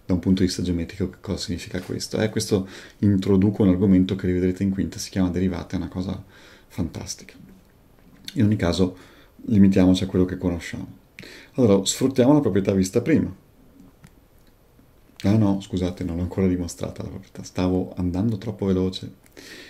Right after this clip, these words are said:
Voglio dimostrare la cinque, non la sei, scusatemi. Questa che stavo per fare era la sei. Allora, andiamo alla cinque.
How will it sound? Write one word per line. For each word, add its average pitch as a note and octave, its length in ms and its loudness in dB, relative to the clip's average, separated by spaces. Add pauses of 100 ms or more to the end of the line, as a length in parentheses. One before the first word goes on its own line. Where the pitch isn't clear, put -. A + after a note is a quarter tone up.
(320)
Voglio F#2+ 280 6
dimostrare F#2+ 520 4
la F#2 120 2
cinque, F#2 460 0 (380)
non F2 220 -4
la D#2+ 120 -6
sei, - 280 -10 (260)
scusatemi. - 480 -10 (380)
Questa - 360 -6
che - 100 -12
stavo E2 280 -8
per F#2+ 160 -6
fare F2 420 -6
era F2 160 -8
la - 100 -10
sei. - 280 -14 (1160)
Allora, - 340 -8 (1700)
andiamo F2 360 0
alla E2+ 100 -8
cinque. - 420 -10